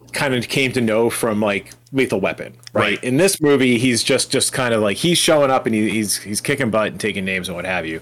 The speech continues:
Speaker 1: So I certainly can appreciate parts of Predator two and some of the other ones. But here's the thing. All of the Predator movies and, uh, Aliens versus Predator are currently streaming on Hulu.
Speaker 2: Oh.
Speaker 1: So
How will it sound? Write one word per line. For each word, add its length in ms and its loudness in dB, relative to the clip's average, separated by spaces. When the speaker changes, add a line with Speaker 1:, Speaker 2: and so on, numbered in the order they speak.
Speaker 1:
So 300 4
I 60 2
certainly 320 4
can 120 -2
appreciate 440 -2
parts 280 -4
of 120 -10
Predator 360 -8
two 300 -8
and 140 -12
some 140 -4
of 40 -6
the 60 -6
other 120 -4
ones. 140 -10
But 120 0
here's 160 4
the 80 0
thing. 340 0
All 300 2
of 120 4
the 80 2
Predator 400 2
movies 680 0
and, 420 0
uh, 260 0
Aliens 400 0
versus 260 -4
Predator 420 -6
are 100 -2
currently 360 0
streaming 380 -2
on 100 -10
Hulu. 360 -4
Speaker 2:
Oh. 300 -2
Speaker 1:
So 440 4